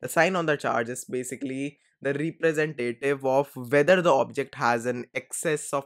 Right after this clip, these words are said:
electrons or a shortage of electrons. So it might be tempting to utilize the plus and minus signs in the calculation of the force. So moving on, what basically is the use of Coulomb's law and why do we use this,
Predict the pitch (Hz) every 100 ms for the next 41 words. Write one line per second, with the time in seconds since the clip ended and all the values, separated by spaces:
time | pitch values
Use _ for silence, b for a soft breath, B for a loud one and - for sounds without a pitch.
0 | _ 127 120 - - 117 117 120 120 -
1 | B B - 151 175 196 151 147 135 120
2 | 120 113 - - - - - _ b b
3 | b - 151 147 151 - 156 - 139 123
4 | 127 170 - 165 185 _ - 123 135 _
5 | - 123 - 131 123 117 - 120 127 131
6 | 113 - _ 123 139 - 147 135 110 113
7 | 117 120 120 120 120 117 113 117 113 120
8 | 120 110 110 - 110 - - - - -
9 | _ b b b b b - - 147 151
10 | 160 165 151 - _ _ _ _ - 175
11 | 170 202 160 120 117 123 175 _ _ _
12 | 139 170 170 123 139 139 165 - 139 120
13 | 127 160 - - 156 - 190 139 160 170
14 | 160 165 - 120 113 110 - 123 - 147
15 | 120 117 123 143 151 139 113 110 113 123
16 | -